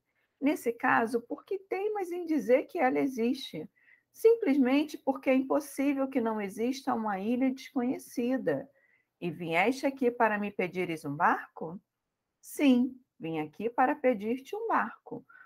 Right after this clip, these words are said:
Vou dar-te um barco, mas a tripulação terás de arranjá-la tu. Os meus marinheiros são-me precisos para as ilhas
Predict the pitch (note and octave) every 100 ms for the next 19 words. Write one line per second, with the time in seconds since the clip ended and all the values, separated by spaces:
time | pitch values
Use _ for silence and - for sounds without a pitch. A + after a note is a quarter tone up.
0 | _ A#3+ D4 B3 A#3+ C4+ C#4 F4 F4 G3
1 | D#3+ - - D3+ D3+ D#3 E3 F3+ E3+ E3+
2 | D#3 D3 - G3+ G#3+ G3+ F3 E3+ G3+ B3+
3 | A3 B3 D#4+ E4 C#4+ E4 A#4 - F#3+ D3
4 | D#3 _ - _ - F3+ G3 A#3+ E4 A#3+
5 | G3 E3 E3+ G3+ G#3+ F#3+ - F3+ F#3+ A3+
6 | C4 - C4+ C#4+ - A3 F#3+ F#3+ A3 C4
7 | - - _ - A3 A#3 B3 A#3+ G3 F#3+
8 | G#3 B3+ C4+